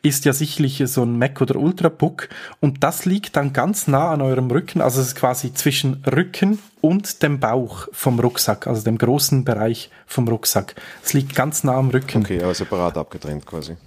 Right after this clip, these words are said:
Speaker 1: Separat abgetrennt, hinten runtergeschoben.
Speaker 2: Sehr fein.
Speaker 1: Genau.
Speaker 2: Das macht ja Sinn. Okay.
Speaker 1: Auf jeden Fall eben auch hier wieder rein von der Gewichtsverteilung, damit ihr nicht so schnell, dass sich das Ganze nicht runterzieht und ihr Rückenprobleme bekommt, ähm, ist das Ganze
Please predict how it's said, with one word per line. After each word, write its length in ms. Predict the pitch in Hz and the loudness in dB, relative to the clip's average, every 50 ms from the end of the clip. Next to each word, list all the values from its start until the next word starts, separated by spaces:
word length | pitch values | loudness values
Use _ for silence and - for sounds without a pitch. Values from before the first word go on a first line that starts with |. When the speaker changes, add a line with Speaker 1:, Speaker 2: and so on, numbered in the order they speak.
| - - - - _ _ - _ _ _ _ - | -20 -20 -20 -20 _ _ -20 _ _ _ _ -2
Speaker 1:
Separat 520 | 175 - 165 151 151 143 131 135 165 - - | 2 2 2 4 2 2 2 2 2 0 0
abgetrennt, 600 | 139 139 - 180 156 - - 147 156 160 156 - | -2 0 0 0 0 2 0 0 0 0 -2 -4
hinten 520 | - 110 131 160 170 - - 170 170 160 - | 0 2 2 2 2 2 0 0 0 0 0
runtergeschoben. 840 | 139 127 127 147 139 - 147 - - - - 131 107 95 - 113 104 | 0 0 0 2 2 0 -2 0 0 0 0 0 0 -2 -2 -2 -2
Speaker 2:
Sehr 120 | 85 80 | -2 -4
fein. 120 | - - - | -4 -2 -2
Speaker 1:
Genau. 300 | 139 120 101 95 95 85 - - | 0 0 -2 -4 -6 -10 -14 -18
Speaker 2:
Das 160 | - 80 - | -18 -16 -16
macht 180 | - 82 - - | -16 -16 -16 -14
ja 60 | 85 | -14
Sinn. 220 | - - - - _ _ _ - | -14 -14 -16 -20 _ _ _ -20
Okay. 220 | 95 - - - _ _ _ _ _ _ _ _ _ _ _ _ _ _ _ _ _ _ | -20 -20 -20 -20 _ _ _ _ _ _ _ _ _ _ _ _ _ _ _ _ _ _
Speaker 1:
Auf 120 | - 127 147 | -2 0 2
jeden 180 | 143 151 170 | 2 2 2
Fall 320 | - - 127 143 175 170 160 | 2 2 2 2 2 0 0
eben 180 | 156 156 156 | 0 0 2
auch 180 | 120 120 147 - | 0 0 -2 0
hier 240 | - 160 175 180 147 | 0 0 2 2 2
wieder 380 | 151 151 151 160 143 120 131 | 0 0 2 0 0 2 2
rein 180 | 120 120 143 151 | 2 2 2 0
von 200 | - - 143 135 | 0 0 0 0
der 80 | 127 - | 0 0
Gewichtsverteilung, 960 | - 127 160 160 - - - 165 - - 139 127 131 139 139 139 143 139 139 - - - - - - | 0 0 0 0 0 -2 -2 -2 0 0 0 0 0 2 0 0 0 -2 -6 -10 -14 -16 -16 -8 -2
damit 260 | - 127 143 147 135 | 0 0 0 0 0
ihr 80 | 143 139 | 0 2
nicht 220 | 139 139 139 139 | 2 0 -2 -2
so 100 | - 139 | -2 -2
schnell, 320 | 131 - 135 127 127 127 127 | 0 0 2 0 0 0 0
dass 280 | - 147 139 - - | 0 0 0 -2 -2
sich 280 | 131 127 - 143 135 - | -4 -4 -2 -2 -4 -4
das 180 | - 127 - - | -4 -4 -2 0
Ganze 280 | 139 135 139 139 139 | 0 -2 0 0 0
nicht 200 | 139 135 - - | 0 0 2 2
runterzieht 600 | 135 147 185 185 - - - - 143 143 139 139 135 | 2 2 2 2 0 -2 -2 -2 -2 -4 -2 -2 -4
und 140 | 123 - | -2 0
ihr 120 | 127 120 120 | 0 0 0
Rückenprobleme 680 | 139 143 - 160 135 - 135 123 131 127 123 127 123 | 0 0 0 0 0 0 0 2 2 0 0 0 0
bekommt, 540 | 113 127 127 - - 127 113 117 110 - - - - - - - - - - - | 0 -2 -2 -2 -2 -2 -2 -2 -4 -10 -16 -18 -18 -16 -16 -16 -16 -18 -12 -8
ähm, 360 | - 131 117 117 110 113 117 - | -6 -4 -4 -2 -4 -4 -4 -2
ist 280 | 143 139 127 - - 135 | 0 0 0 2 2 2
das 140 | 123 - | 2 2
Ganze 440 | - 127 113 123 131 - - 127 123 | 0 0 0 -2 0 2 2 2 2